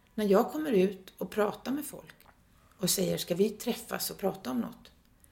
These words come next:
Då u-, uppfattar de att de ska träffa en sån konstnär. Och då brukar jag tänka att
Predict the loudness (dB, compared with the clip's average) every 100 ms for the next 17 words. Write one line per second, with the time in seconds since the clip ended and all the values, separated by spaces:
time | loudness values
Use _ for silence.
0 | _ _ -20 _ _ 2 6 6 6 2
1 | 2 -2 0 0 -4 -8 -4 -6 -6 -8
2 | -12 -14 -12 -8 -6 -6 -4 -4 -2 -4
3 | -2 -4 -6 -16 -20 -20 _ -20 -18 -14
4 | -14 -16 -20 -20 _ _ _ _ -20 _
5 | _ _ _ -4 0 2 2 0 -2 -4
6 | -8 -18 -20 -20 -20 -6 -6